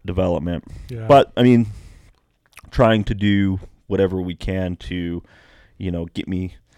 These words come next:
Speaker 1: sort of normalized as much as possible. But I
Speaker 2: Yeah.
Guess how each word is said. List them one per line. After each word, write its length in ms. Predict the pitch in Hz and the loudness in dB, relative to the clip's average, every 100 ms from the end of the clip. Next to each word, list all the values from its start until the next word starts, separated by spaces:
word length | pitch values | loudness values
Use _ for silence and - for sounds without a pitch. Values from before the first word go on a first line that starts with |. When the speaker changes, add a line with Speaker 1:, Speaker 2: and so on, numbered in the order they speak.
| _ _ _ _ | _ _ _ _
Speaker 1:
sort 300 | - 101 92 | -4 0 0
of 260 | 87 - - - - | -2 -8 -20 -20 -12
normalized 880 | - 101 101 98 98 95 92 92 92 | -4 -2 0 2 2 2 2 2 0
as 80 | 95 | -4
much 200 | 92 90 | -4 -4
as 80 | 87 | -6
possible. 480 | - 80 80 - 82 | -6 -4 -4 -6 -8
But 160 | 76 | -8
I 60 | |
Speaker 2:
Yeah. 60 | 78 | -6